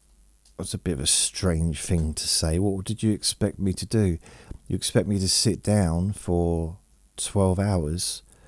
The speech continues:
with a fractured back? This is what you're saying. But you don't think I should be able to stand up?" When actually standing up was easier than sitting down. Like, it, the,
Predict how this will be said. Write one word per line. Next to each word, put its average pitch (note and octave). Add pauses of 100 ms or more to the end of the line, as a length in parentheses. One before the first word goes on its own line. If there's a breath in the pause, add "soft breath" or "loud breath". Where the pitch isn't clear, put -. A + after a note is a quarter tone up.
(360 loud breath)
with F2+
a F2+
fractured -
back? D#2+ (140)
This F2+
is D#2+
what E2+
you're D2
saying. E2+ (760 loud breath)
But E2
you E2+
don't F2+
think F2+
I F2
should -
be F2
able E2
to -
stand E2+
up?" E2+ (580 soft breath)
When G2
actually G2+
standing D3
up E2+
was E2
easier G#2
than E2
sitting -
down. D#2+ (920 soft breath)
Like, D#2
it, D#2
the, D#2+